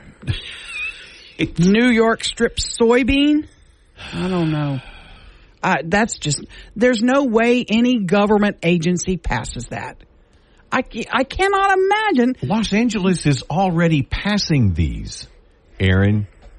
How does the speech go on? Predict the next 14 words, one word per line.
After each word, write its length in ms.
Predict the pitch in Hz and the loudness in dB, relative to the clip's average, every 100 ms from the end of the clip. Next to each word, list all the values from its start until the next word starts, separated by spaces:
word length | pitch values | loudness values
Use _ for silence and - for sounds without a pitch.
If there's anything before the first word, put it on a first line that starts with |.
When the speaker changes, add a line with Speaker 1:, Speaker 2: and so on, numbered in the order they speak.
| - - _ _ - _ - _ - | -20 -20 _ _ -20 _ -20 _ 0
Speaker 1:
They've 240 | 240 277 | 2 4
already 460 | 285 285 277 311 233 | 4 4 4 2 2
Speaker 2:
They're 180 | 214 | 2
Speaker 1:
do-, 60 | 214 | 4
done 180 | 233 233 | 4 4
away 80 | 233 | 4
Speaker 2:
already 140 | 233 | 4
Speaker 1:
with 140 | 226 214 | 2 0
the 80 | 202 | -2
gas 480 | 208 208 220 - 190 | 0 0 -2 -4 -6
lawnmowers 1040 | - 202 208 220 233 247 220 220 233 220 | 0 0 2 4 4 4 4 4 4 2
and 140 | 202 185 | -2 0
cars. 500 | 208 240 208 175 143 | 2 4 4 4 2
Speaker 2:
Right. 260 | 175 - | 0 -2